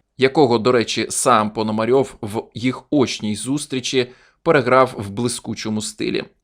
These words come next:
В останньому турі суперник Пономарьова грав проти дуже досвідченого англійського гросмейстера Майкла Адамса. І, звісно, головні надії українських вболівальників шахів покладалися саме на цього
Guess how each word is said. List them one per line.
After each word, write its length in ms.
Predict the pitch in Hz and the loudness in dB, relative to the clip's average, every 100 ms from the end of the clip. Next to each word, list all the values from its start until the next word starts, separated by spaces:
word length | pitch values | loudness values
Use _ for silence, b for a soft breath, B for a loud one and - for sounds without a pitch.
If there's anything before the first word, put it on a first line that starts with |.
| _ - | _ -4
В 60 | 127 | -4
останньому 540 | - 160 160 151 143 | 0 0 2 0 -2
турі 380 | - 160 147 135 | 0 0 4 2
суперник 600 | - 131 120 127 113 110 | 0 -4 2 4 4 -2
Пономарьова 720 | 120 117 117 131 139 131 117 107 | -2 -2 0 2 6 6 4 0
грав 360 | 117 123 123 | 4 4 4
проти 260 | 120 110 107 | -2 -4 -4
дуже 280 | 113 117 113 | -4 -2 -2
досвідченого 1040 | 101 110 - 135 - 120 123 120 117 113 - | -2 -4 -6 -8 -6 -4 -2 2 2 2 -2
англійського 680 | 120 107 151 113 - 107 | -4 -4 -6 -6 -6 -8
гросмейстера 800 | 104 107 - 135 135 127 123 120 110 | -6 -8 -6 -6 -4 0 2 2 0
Майкла 500 | 107 110 107 117 - | 0 0 2 -2 2
Адамса. 600 | 143 117 107 - - - _ - | 2 2 0 -4 -6 -6 _ -4
І, 140 | 151 | -2
звісно, 640 | 113 120 147 - 143 131 120 | -2 -2 -4 -2 -2 -2 -4
головні 580 | 117 143 160 135 117 107 | 2 4 4 4 0 0
надії 560 | 110 120 110 107 107 107 | -2 -2 -4 -4 -4 -4
українських 580 | 110 104 113 107 - 113 | -8 -4 -2 -2 -4 -8
вболівальників 720 | 95 117 110 110 107 107 113 | -2 -2 4 2 2 -2 -6
шахів 420 | - 143 147 135 - b - | -2 0 0 -2 -4 b -4
покладалися 920 | 123 123 113 127 139 139 135 131 120 | -2 0 2 4 4 2 2 2 0
саме 320 | - 127 123 | 0 2 2
на 120 | 110 107 | 0 -2
цього 500 | - 131 107 110 | 2 2 4 -2